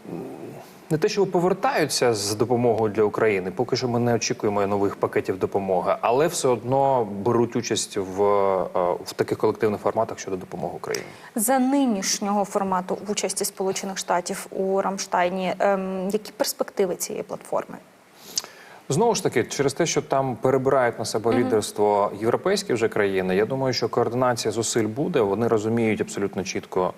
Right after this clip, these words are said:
Speaker 1: самі європейські країни, що зараз допомога Україні — це не тільки допомога, власне, Україні, а й допомога Європейському Союзу і загалом Європі з Британією разом.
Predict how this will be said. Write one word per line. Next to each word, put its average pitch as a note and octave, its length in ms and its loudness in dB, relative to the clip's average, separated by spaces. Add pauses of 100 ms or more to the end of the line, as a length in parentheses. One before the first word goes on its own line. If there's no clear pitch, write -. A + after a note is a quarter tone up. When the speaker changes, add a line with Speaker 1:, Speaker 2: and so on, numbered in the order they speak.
(120)
Speaker 1:
самі G#2+ 300 -2
європейські G2+ 640 0
країни, F2 440 -4
що - 160 -6
зараз G2+ 580 0 (600)
допомога A2 580 2
Україні — G2+ 560 0
це G2+ 120 -4
не A#2 120 -2
тільки A#2+ 380 0 (180)
допомога, G#2 640 2
власне, G2+ 640 0
Україні, C#3 600 2
а G2 60 0
й G2 100 -6
допомога A2+ 500 0
Європейському G#2+ 720 0
Союзу A#2+ 580 0 (400)
і G#2+ 260 4
загалом G#2 420 2
Європі G#2+ 320 0
з F#2 80 -4
Британією G2+ 580 2
разом. G#2 300 2